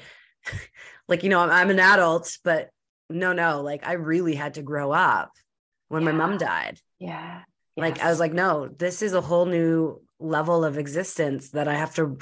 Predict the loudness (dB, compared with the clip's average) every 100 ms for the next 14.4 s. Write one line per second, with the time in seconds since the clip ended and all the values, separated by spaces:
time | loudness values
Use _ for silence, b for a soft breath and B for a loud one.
0 | -14 -14 -14 -4 2 2 2 0 0 0
1 | 0 0 -6 -4 0 2 2 0 -4 -10
2 | B B -4 0 2 4 2 0 -4 -4
3 | -4 0 0 4 4 4 2 -2 -2 0
4 | 0 -2 -2 -2 -2 -4 -8 -16 _ _
5 | _ _ _ -10 -4 0 0 -4 -14 -16
6 | -20 _ B B B B B B B -18
7 | -16 -14 -8 -6 -8 -12 -2 2 2 0
8 | -10 _ 0 0 0 -4 2 2 4 0
9 | 0 0 -2 -4 -6 -4 -2 -2 -4 -4
10 | -2 -2 -2 -2 0 0 -2 -6 -8 -10
11 | -14 _ 0 2 2 0 -2 -2 -2 0
12 | -2 0 0 0 -4 B B 0 2 4
13 | 2 2 0 -2 0 0 -2 -4 -2 0
14 | 2 2 0